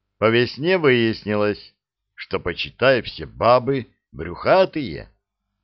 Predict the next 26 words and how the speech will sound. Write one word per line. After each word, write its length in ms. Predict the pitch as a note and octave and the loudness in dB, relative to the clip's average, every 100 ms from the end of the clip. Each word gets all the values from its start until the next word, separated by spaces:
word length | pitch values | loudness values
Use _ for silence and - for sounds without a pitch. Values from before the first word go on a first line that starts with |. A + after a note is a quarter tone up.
| - | -16
что 280 | - C3+ A#2+ | 0 2 2
всех 400 | - G3 - - | 2 0 0 -2
тут 220 | E3 C#3 | -4 -2
же 240 | D#3+ D#3 | -6 -4
шибко 500 | - A#2 C3 - C#3+ | -4 -2 -4 -2 -2
развеселило. 880 | C3+ G#2+ G2+ G#2+ B2+ D#2+ C2+ C2 A#1+ _ _ _ _ _ _ _ | -2 -4 -8 -8 -8 -6 -8 -10 -12 _ _ _ _ _ _ _
Тем 220 | - A#2+ | -2 0
более, 340 | C3 C#3 B2+ B2 | 4 4 4 2
что 220 | - A#2+ | 0 -2
где-то 520 | G#2 B2 A#2 B2 A2+ _ _ - | 0 -2 2 2 2 _ _ -2
треть 440 | C3 A#2+ A#2+ - | 0 0 -2 -4
баб 320 | B2+ D3+ D3 - | 2 2 2 -6
были 360 | D#2+ A2+ G#2 A2+ | -4 -2 0 -2
невенчанные. 920 | C#3 E3+ F#3+ E3 - D2+ C2+ B1 A#1 _ _ _ _ - | -2 2 2 0 -6 -8 -10 -14 -18 _ _ _ _ -10
Ну, 340 | D#3 F#3+ F#3+ | -2 0 2
да 160 | D#3 C#3+ | 2 2
батюшку 760 | B2+ C3+ B2+ B2 A#2 - A#2 - _ - | 8 8 8 2 -4 -2 -2 -4 _ -14
взять 400 | G2 F#2 B2 A2+ | -6 2 4 4
было 500 | G2+ A2 A2 G#2+ E2 _ - | 0 2 4 2 0 _ -2
все 200 | D#3+ D#3+ | 4 4
одно 380 | C3+ C3 C3+ G#2+ | 2 0 0 0
неоткуда, 760 | B2 A2+ F2 D#2 F2 D#2+ E2 | 0 0 -2 -4 -8 -6 -4
поэтому 480 | D#2+ G3 G#3 F#3 E3+ | 2 2 2 -2 -2
решили 460 | D#3+ D3 E3 D3+ B2+ | -2 -2 -2 -2 0
не 120 | A#2 | 0
напрягаться 840 | A2 E2 A2+ F#3+ G#3+ G#3+ F#3 E3 | -2 0 0 4 2 0 -2 -2